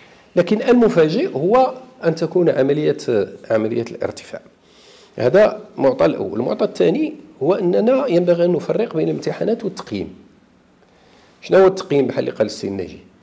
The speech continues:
التقييم هو كاين واحد المستوى معين في البكالوريا الذي يحافظ على قيمة الشهادة، ونحاول ما أمكن أن نقوم بعملية تقييم مستوى التلاميذ في علاقتهم بهذا المستوى.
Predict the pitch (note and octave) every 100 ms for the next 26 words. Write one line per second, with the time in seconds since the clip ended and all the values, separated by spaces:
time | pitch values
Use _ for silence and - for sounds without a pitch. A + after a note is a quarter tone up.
0 | _ - - A#2+ G#3+ D3+ A#2+ A#2+ - -
1 | A2+ A2 - A#2+ E3 F3+ E3+ F3 D3+ B2
2 | B2+ A#2+ A2+ G#2+ - G#2 G#2+ - - C#3
3 | A#2 A2 - D3+ C#3 B2+ - - - -
4 | _ - A2+ A2+ - A2 - - E2+ F#2+
5 | D3 - - - _ _ _ _ - -
6 | G#3 - C3 - D#3+ D#3+ C#3 C3 - A2+
7 | - C4+ D#4 - - - _ _ _ -
8 | D#3+ D3 - - - - C3 B2+ - F#3+
9 | D3 C3 C3 C3+ C#3 C3+ C3+ - E3+ F3
10 | C#3+ B2+ D3 - C#3+ C#3 - B2+ A#2+ G3
11 | A#3+ - - - - _ _ - F#3+ A3
12 | - C3 D3+ E3+ E3+ D#3+ F3 G#3+ E3 C#3
13 | G#3+ G3 E3+ C#3 - A2+ A2+ -